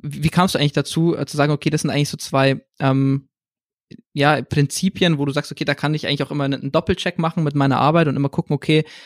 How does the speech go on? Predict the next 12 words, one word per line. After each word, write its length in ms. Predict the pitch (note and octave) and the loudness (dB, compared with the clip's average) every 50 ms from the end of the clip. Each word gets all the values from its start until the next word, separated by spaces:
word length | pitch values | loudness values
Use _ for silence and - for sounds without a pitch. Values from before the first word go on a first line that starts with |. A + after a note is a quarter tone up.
| - - _ _ - | -20 -20 _ _ 0
ähm, 280 | C#3+ C3+ C#3 C#3 C#3 C3 | 2 4 4 4 4 2
ist 180 | - D3+ - - | 0 -2 -2 -2
das 80 | D3 - | -4 -2
das, 160 | D#3+ D3 - | -4 -2 0
was 160 | C#3+ C#3 - | 0 0 0
ich 320 | - D#3 C#3 - - - - | -2 -6 -6 -6 -8 -10 -6
liefern 420 | C#3 C#3 D#3+ E3+ - D#3+ D#3 D3 | -4 -4 -2 0 2 2 4 4
will 240 | D3 D#3+ E3 E3+ F3 - _ _ _ _ _ _ _ _ _ _ _ _ - | 4 6 4 4 2 0 _ _ _ _ _ _ _ _ _ _ _ _ 0
und, 480 | D3 C#3+ C#3 C#3 C#3+ C#3 C#3 C3+ - | 2 4 4 4 4 4 2 0 0
und 200 | - C#3 C3+ - | -2 -2 -2 -2
kann? 380 | - - C3+ C3+ D3 E3+ E3+ - _ _ _ _ - | -2 0 2 2 2 2 0 -2 _ _ _ _ 0
Ähm, 680 | C3 C3 C3+ C3 C3 C3+ C3+ C3+ C3 C3 C3+ - _ | 2 4 4 4 4 4 2 2 2 0 -2 -4 _